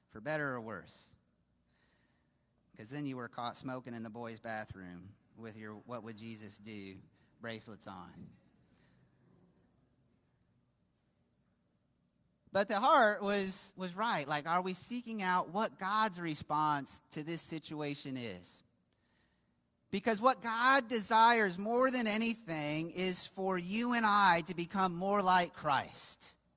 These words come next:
What God desires more than anything is for us to become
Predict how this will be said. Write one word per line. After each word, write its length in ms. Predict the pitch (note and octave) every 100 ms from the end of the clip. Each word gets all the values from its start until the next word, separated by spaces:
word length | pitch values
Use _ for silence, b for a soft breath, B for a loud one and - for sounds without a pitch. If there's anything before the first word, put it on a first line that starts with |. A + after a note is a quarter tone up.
| _ _ _ _ _ b b b
What 140 | F3+
God 280 | G#3+ A#3+ B3+
desires 560 | A3 G#3 G#3+ A3+ G#3 F3
more 300 | G#3 A#3+ A#3
than 160 | A3
anything 600 | G#3+ A3+ G#3 F#3+ F#3 F#3
is 160 | F#3 F3
for 200 | - F#3
us 240 | G3+ A#3+
to 100 | -
become 560 | G3 F#3+ G3+ G3 F#3+